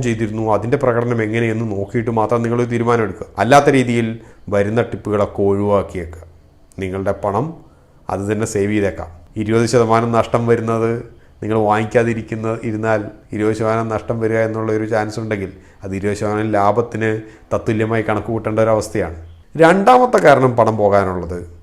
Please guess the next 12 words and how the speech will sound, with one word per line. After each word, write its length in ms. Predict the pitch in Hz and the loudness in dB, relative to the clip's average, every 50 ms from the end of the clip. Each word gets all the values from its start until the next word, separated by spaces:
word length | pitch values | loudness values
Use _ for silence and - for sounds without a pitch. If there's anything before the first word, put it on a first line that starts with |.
| - - 98 98 | -16 -10 -4 -4
മറ്റൊന്നുമല്ല, 580 | 98 98 - 135 131 117 107 95 90 85 87 85 - - - - - _ - - - - - - - | -4 -2 0 -2 -2 0 -2 -4 -4 -6 -8 -10 -12 -14 -18 -20 -20 _ -20 -20 -20 -20 -8 2 2
പെട്ടെന്ന് 320 | 151 - - 202 180 160 139 | 2 4 4 4 4 4 4
പണം 180 | 123 120 120 110 | 4 2 2 0
ഉണ്ടാക്കാനുള്ള 600 | 107 101 101 98 - 104 98 95 95 92 95 95 95 92 - - - 110 | 0 0 0 0 0 -2 -4 -2 -4 -4 -6 -6 -6 -8 -8 -10 -8 -6
ഒരു 120 | 101 98 95 104 - - - - - 104 101 | -6 -6 -6 -8 -12 -18 -20 -10 -4 -2 -2
ആഗ്രഹമാണ്, 580 | 110 107 101 104 101 110 101 98 95 92 95 101 - - - - 113 | -2 -2 -4 -6 -4 -4 -2 -2 -4 -4 -6 -10 -12 -8 -4 -4 -4
അത്യാഗ്രഹമാണ്. 680 | - - 113 104 98 92 87 80 78 82 82 - - - - - - - - - - - 127 117 117 | -4 -2 -2 -2 -2 -2 -6 -12 -14 -16 -18 -18 -20 -20 -20 -20 -20 -20 -20 -20 -16 -10 -8 -4 -2
Greed 320 | 117 123 135 151 160 156 147 147 | 0 2 2 2 4 6 6 6
and 140 | 147 139 127 - - | 6 4 0 -2 0
fear, 260 | 135 127 107 85 78 - - - - - - - - - - 107 | 2 4 4 2 0 -4 -12 -16 -18 -20 -20 -20 -14 -4 0 0
ഈ 20 | 113 110 117 | 2 4 4
രണ്ട് 260 | 113 120 123 135 135 | 2 4 6 6 8